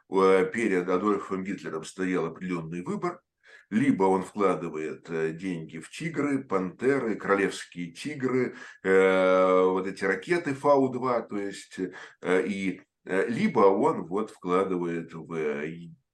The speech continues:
ядерное оружие. А, значит, и Гитлер сделал ставку на те технологии, которые можно было реализовать быстрее. То есть для него здесь была задача, э, чтобы,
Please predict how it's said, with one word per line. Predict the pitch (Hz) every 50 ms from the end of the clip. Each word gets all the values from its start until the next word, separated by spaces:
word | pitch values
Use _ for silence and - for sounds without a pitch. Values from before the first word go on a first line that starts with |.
| _ _ _ _ _ _ _ _ _ _ _ _ _ _
ядерное | - 104 104 98 95 90 87 87 87 85 85 90
оружие. | 92 90 - - - - - _ _ _ _ _ _ _ _ _ _ _ _ _ _ _ _ _ _ -
А, | 73 87 90 92 90
значит, | 165 - 98 95 87 - 104 90 - - -
и | 120 123 139 151 143
Гитлер | 113 113 175 220 220 - 170 165 170 160 147 131 117 107 98 92
сделал | 87 95 131 120 98 90 90
ставку | - - - - 95 85 82 - - _ - 85 82 82 80
на | 85 87 85 85 82 78 76 65 62 - - _ _ _
те | - 101 90
технологии, | - - - - 92 92 90 82 78 73 76 78
которые | 78 - 76 - 87 82 80 82 82
можно | 82 82 78 67 65 67 69
было | 69 82 82 82
реализовать | 80 82 87 90 87 82 90 85 82 78 78 78
быстрее. | 82 - - - - 73 67 - - - - - _ _ _ _ _ _ _ _ _ _ _ _ _
То | - 110
есть | 107 101 90
для | 101 104
него | 107 117 123 127 104 90
здесь | 90 92 90 85
была | 82 92 90 90 90
задача, | 85 92 90 90 95 92 85 78 - - - 69 67 - - - - - _ _ -
э, | 82 85 85 80
чтобы, | - - - - 90 87 82 71 73 78 73 71 71 71 - -